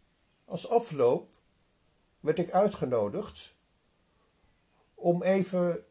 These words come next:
één op één met een van de arg-, organisatoren te gaan delen.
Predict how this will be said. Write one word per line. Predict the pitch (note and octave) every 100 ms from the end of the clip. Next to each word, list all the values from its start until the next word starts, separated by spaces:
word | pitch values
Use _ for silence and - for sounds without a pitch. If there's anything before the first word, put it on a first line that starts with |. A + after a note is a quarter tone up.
| -
één | G3 F#3+
op | E3+ -
één | F3+ G3 G3 F3+ - _ _ _ _ _ _
met | - D3+ E3+ E3+ - - - _ _ _ _ _ _ _ _ _
een | F#3 F3+
van | F3+ E3
de | D#3+
arg-, | E3 E3 - -
organisatoren | F3 E3+ F3 D#3+ D3 D#3 - G#3+ F#3+ E3 A2
te | G#2+
gaan | - B2 A#2
delen. | C3 D#3 G2+ F2+ -